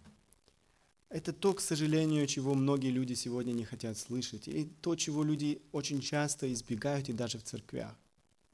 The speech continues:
Библия очень много говорит о взаимной подотчетности людей в церкви.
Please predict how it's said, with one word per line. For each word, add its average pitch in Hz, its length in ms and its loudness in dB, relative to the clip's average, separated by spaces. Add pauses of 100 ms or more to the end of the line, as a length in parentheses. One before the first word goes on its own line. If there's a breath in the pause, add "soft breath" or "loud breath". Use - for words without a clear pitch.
(840 soft breath)
Библия 208 300 10
очень 202 240 10
много 196 340 10
говорит 175 460 8
о 160 100 4
взаимной 180 460 6
подотчетности 160 1000 0
людей 143 440 4
в 165 80 -2
церкви. - 580 0